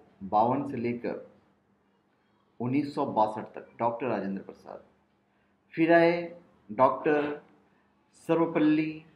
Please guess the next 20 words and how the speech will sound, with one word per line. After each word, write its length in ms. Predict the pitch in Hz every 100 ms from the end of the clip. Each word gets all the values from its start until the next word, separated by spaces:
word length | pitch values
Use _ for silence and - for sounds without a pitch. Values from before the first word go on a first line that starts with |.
| _ _ -
राधाकृष्णन, 720 | 123 127 135 101 - 80 - _ _ _ _ _ _ _ _ _ _ -
ये 500 | 120 156 175 180 - -
उन्नीस 360 | 127 156 -
सौ 100 | 156
बासठ 400 | 123 113 113 170
से 180 | 160 -
लेकर 400 | 143 147 156 151 - - _ _ 113
उन्नीस 380 | 120 143 -
सौ 120 | - 107 98 - - _ _ _ _ _
सड़सठ 340 | 151 139 - 131 -
तक 160 | 92 - -
थे। 80 | - _ _ _ _ _ _ -
उसके 180 | 123 -
बाद 220 | 156 151
आए 160 | 151 147
डॉक्टर 400 | 135 135 156 135
जाकिर 320 | 117 113 123
हुसैन, 440 | - - 87 - - _ _ _ _ _ _ _ _ _ _ _ _ _ -
उन्नीस 400 | 135 165 170 -
सौ 480 | 170 156 160 156